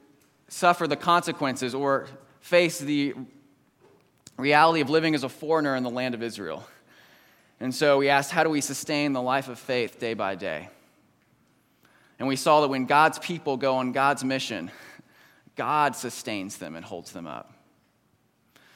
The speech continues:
And so then last week, we asked, if God sustains his people when they go on his mission, what is that mission?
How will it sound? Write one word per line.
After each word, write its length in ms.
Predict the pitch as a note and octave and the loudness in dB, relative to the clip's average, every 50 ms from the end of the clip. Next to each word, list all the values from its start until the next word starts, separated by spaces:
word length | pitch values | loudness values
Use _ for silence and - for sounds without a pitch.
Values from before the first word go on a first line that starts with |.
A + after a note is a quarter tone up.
| _ _ _ _ _ - | _ _ _ _ _ -8
And 120 | B2 C3+ | -6 -4
so 140 | C3+ - D#3+ | 2 4 4
then 220 | D#3+ D#3+ D#3+ D3+ D3 | 4 4 2 2 4
last 360 | D3 D#3 E3 E3+ - - - | 4 4 4 4 2 -2 -6
week, 320 | D3 C3+ A#2 G#2+ - - - - - - - - _ _ _ _ _ _ _ _ - | -4 -2 -4 -4 -6 -12 -20 -20 -20 -20 -20 -20 _ _ _ _ _ _ _ _ -6
we 100 | B2 D3+ | 2 4
asked, 220 | D#3 D#3 D3+ D3+ D#3 | 6 6 4 4 0
if 100 | B2+ C3 | 0 4
God 220 | E3 D#3+ E3 F3 | 6 6 6 4
sustains 480 | - E3+ D3 - - E3+ E3 E3 D#3+ D3 | 4 0 -4 -2 -2 0 0 0 0 0
his 140 | D#3+ C#3 - | -2 -4 -4
people 280 | - F3 F3 - D#3+ | -6 -8 -4 -4 -2
when 140 | D3+ D3 C#3+ | 0 0 0
they 100 | C#3 C#3 | 0 0
go 200 | B2 D3+ D3+ C#3+ | 2 2 2 2
on 80 | C#3 D3 | 2 -2
his 140 | C3+ A#2+ | -2 -2
mission, 380 | C3+ D3 D3 - - B2+ A#2+ A2+ | -2 -2 -2 -2 -2 -4 -6 -4
what 240 | C#3 D#3+ D#3+ - B2 | -2 -4 -4 -2 -2
is 200 | C#3+ D3 C#3 C#3 | -4 -4 -2 -2
that 200 | C3 A#2 F#2 F#2 | -2 -2 -2 -2
mission? 440 | G#2 G2+ G2+ - - D2+ E2 G2+ | -6 -8 -8 -8 -10 -10 -12 -14